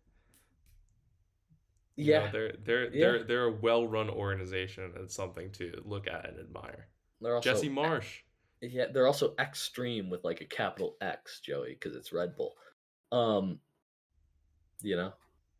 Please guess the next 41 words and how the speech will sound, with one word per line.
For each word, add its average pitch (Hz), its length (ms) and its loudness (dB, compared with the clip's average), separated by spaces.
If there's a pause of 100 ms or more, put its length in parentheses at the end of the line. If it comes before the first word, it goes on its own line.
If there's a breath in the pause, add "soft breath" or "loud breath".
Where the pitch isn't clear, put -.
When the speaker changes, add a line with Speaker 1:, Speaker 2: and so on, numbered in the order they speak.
(420)
Speaker 1:
What? 95 300 -14 (880)
Speaker 2:
Yeah, 117 100 0
like, 95 300 2
extreme, 120 640 0
like, 98 320 4
you 104 60 0
know? 104 200 4
Speaker 1:
Oh, 147 240 8
oh, 143 300 6
oh, 127 300 2
oh, 120 260 -4
oh, 113 180 2
Speaker 2:
Yeah. 127 160 4
Speaker 1:
oh. 107 200 2 (140)
I 113 140 10
see. 403 320 10
Speaker 2:
<laughs> - 40 -2
Speaker 1:
I, 120 160 12
I 120 260 8
was, 131 260 6 (140)
I 123 160 8
was, 143 340 2 (380)
I 120 240 4
heard 127 340 0
the, 117 240 -2
like, 101 300 0 (100)
X - 340 2
and 113 260 0
then 98 220 4
space 98 640 -2
and 104 120 -2
then 92 140 -2
stream. 95 720 -6 (100)
<laughs> - 60 -20
Speaker 2:
<laughs> - 140 -6
Speaker 1:
I - 1700 -2
got 98 220 0
a 98 40 0
little 101 260 -2
confused 101 520 -8
there. 95 260 0